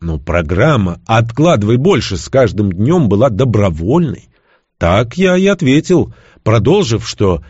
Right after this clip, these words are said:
если это и патернализм, то тогда какая-то другая разновидность патернализма. Пытаясь найти подходящее слово, я выпалил: «Может быть, нам надо называть это, я не знаю,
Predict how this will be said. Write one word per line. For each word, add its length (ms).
если 360
это 260
и 200
патернализм, 1040
то 120
тогда 340
какая-то 400
другая 520
разновидность 720
патернализма. 760
Пытаясь 360
найти 220
подходящее 580
слово, 280
я 160
выпалил: 420
«Может 480
быть, 460
нам 260
надо 260
называть 800
это, 420
я 160
не 120
знаю, 360